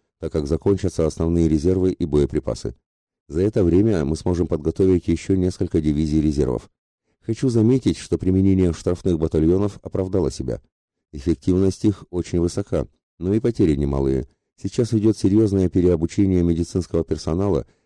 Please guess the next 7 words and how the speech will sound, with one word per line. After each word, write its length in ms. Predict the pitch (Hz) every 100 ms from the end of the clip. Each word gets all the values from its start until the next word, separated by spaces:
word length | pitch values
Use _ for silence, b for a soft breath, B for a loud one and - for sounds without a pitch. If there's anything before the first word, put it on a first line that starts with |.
| _
и 60 | 85
поставка 500 | 95 - 117 - 92
новых 340 | 95 87 -
лекарств 460 | 80 - 98 - -
и 80 | 104
медицинского 680 | 95 80 80 85 78 87 90
оборудования 680 | 90 107 92 69 60 60